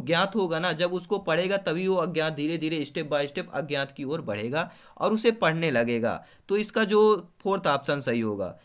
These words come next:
ठीक है, पर्यावरण अध्ययन में अनुसरण होता है, ज्ञात से अज्ञात की ओर होगा, ठीक है। चलिए, नेक्स्ट देख लेते हैं।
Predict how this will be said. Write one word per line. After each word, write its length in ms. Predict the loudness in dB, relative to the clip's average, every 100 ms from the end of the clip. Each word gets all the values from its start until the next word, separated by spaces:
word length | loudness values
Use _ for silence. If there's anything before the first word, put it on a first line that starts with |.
| -6
ठीक 140 | -4
है, 80 | -4
पर्यावरण 360 | -2 0 0 0
अध्ययन 260 | 0 -2
में 120 | -4 -4
अनुसरण 380 | -4 -2 -2
होता 320 | -2 -2 -2 -2
है, 140 | -2
ज्ञात 240 | -2 -2 -2
से 240 | -2 -4 -6 -18 -6
अज्ञात 400 | -4 0 0 0
की 120 | -2
ओर 160 | 0 0
होगा, 260 | -2 -4 -4
ठीक 240 | -2 2
है। 180 | 0 0 _ _ _ _ _ _ _ _ -20 -20 _ _ _ _ _ _ -20 _ _
चलिए, 300 | -2 -2 -2 -10 -8
नेक्स्ट 300 | -4 -4 -2
देख 200 | -2 0
लेते 280 | -2 -2 -4
हैं। 300 | -4 -8